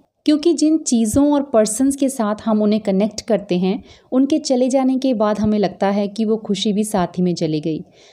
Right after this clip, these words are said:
But happiness is not a thing, it's a feeling। और हम चाहें तो हर वक्त इसे महसूस कर सकते हैं उनमें जो हमारे पास अवेलेबल हैं, क्योंकि जहाँ और जैसे हम हैं,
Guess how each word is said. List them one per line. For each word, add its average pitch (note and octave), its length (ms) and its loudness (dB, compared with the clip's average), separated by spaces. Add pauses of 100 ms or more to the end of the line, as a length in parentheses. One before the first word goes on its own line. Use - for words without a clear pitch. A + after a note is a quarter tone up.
(120)
But G3 160 0
happiness A#3 640 0
is A3+ 180 -2
not G3+ 200 0
a A3 80 0 (100)
thing, E3 160 0 (540)
it's G3 200 -2
a B3 120 0
feeling। G3+ 520 0 (300)
और G3+ 100 2
हम A3 240 2
चाहें G#3 460 0 (240)
तो B3+ 60 0
हर B3 260 0
वक्त A#3 340 -2
इसे A3 260 -2
महसूस G3 480 -2
कर F3 120 -2
सकते E3 340 -6
हैं E3 200 -4 (640)
उनमें B3 420 2 (220)
जो G#3+ 160 2
हमारे F#3 380 0
पास F#3 340 -2
अवेलेबल D#3+ 560 -2
हैं, D#3+ 180 -10 (440)
क्योंकि C4 300 0
जहाँ G3 460 0
और G#3+ 200 -2
जैसे F#3 380 -2
हम F#3+ 220 -2
हैं, F3+ 340 -4